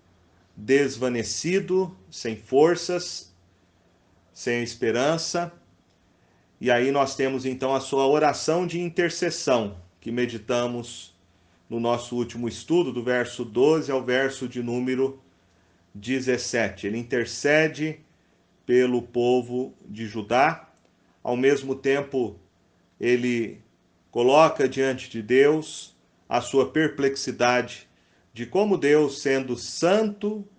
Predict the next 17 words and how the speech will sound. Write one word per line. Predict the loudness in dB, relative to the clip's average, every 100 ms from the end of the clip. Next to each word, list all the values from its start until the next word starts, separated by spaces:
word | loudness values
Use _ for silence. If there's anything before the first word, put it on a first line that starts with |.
| -20
justo | -2 2 2 0 -4 -4
e |
bom, | 2 2 2 -2 -14 _ _ _ _ _ _ _ _ _ _ -4
iria | 0 2 4 4 4
usar | 0 0 2 4 6 4
uma | 2 0
nação | 0 -2 -2 -2 -4
ímpia, | -4 0 0 0 2 2 2 -6 _ _ _ _ _ _
como | -4 -2 -2
os | -4
caldeus, | 0 0 2 6 6 4 -2 -14 -20 _ _ _ _ _ _
para | 2 4 4 4 2 0 -8 _ _ _ _ -18
disciplinar | -6 -4 -2 -4 -4 -6 -4 -4 0 2 2 0 -4 _ _ _ _ _ _
o | -8
povo | -8 -2 2 2 0 -2 -8 -8 -12 -20
de | -12 -6 -4 -4 -8 -20 _
Judá. | -16 -10 -6 -2 -2 -2